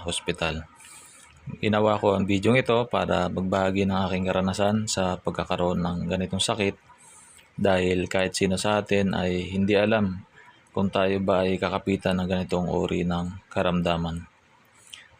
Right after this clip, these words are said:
Dahil hindi po biro ang dapuan tayo ng kahit anumang karamdaman sapagkat halos lahat po sa atin ay hindi handa para dito. Unang-una, napakalaki po ng gastos kapag tayo ay na-hospital. Noong July twenty-five,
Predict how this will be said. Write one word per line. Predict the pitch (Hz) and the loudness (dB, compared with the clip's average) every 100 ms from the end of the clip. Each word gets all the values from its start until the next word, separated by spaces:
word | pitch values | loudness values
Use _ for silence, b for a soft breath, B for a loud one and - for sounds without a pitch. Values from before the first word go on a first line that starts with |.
| - | -2
Dahil | 107 101 98 | 2 2 2
hindi | 101 101 | 2 2
po | 98 101 | 2 4
biro | 101 101 87 | 4 4 2
ang | 95 95 | 2 2
dapuan | 95 92 92 95 | 0 2 2 2
tayo | 98 101 104 | 2 2 2
ng | 95 92 90 | 0 -2 -2
kahit | 90 95 | 0 0
anumang | 95 95 92 | 0 -2 -2
karamdaman | 95 92 98 110 107 104 110 | -2 0 2 2 2 2 0
sapagkat | - - 92 87 90 - _ - _ B B B B - | -4 -4 -2 -2 -4 -6 _ -20 _ B B B B -2
halos | 107 107 104 104 | 0 2 0 2
lahat | 104 104 | 2 0
po | 104 | -2
sa | 101 95 | 2 2
atin | 95 98 92 | 2 2 2
ay | 92 | 2
hindi | 95 95 92 | 2 2 2
handa | 87 87 87 - - | 2 2 0 -2 -4
para | 87 85 87 | -2 0 0
dito. | 87 85 87 80 _ _ B B B B - | -2 -4 -6 -10 _ _ B B B B 0
Unang-una, | 110 104 104 117 113 139 - | 2 2 2 2 2 0 -4
napakalaki | 101 92 87 92 95 98 98 | -4 -4 -2 -2 0 0 0
po | 95 | 0
ng | 90 92 | 0 0
gastos | 92 - - 98 - | -2 -2 -2 -2 -2
kapag | 92 - 90 | -4 -4 -4
tayo | - 87 87 82 | -2 0 0 0
ay | 87 | 0
na-hospital. | 87 85 - - 92 90 92 98 _ B B B B B B B B _ - | 0 0 0 -2 -2 -2 -2 -8 _ B B B B B B B B _ 0
Noong | 110 123 131 127 123 120 | 4 4 4 2 2 2
July | 113 131 135 | 4 4 4
twenty-five, | 135 139 135 - 113 120 | 2 2 2 2 2 2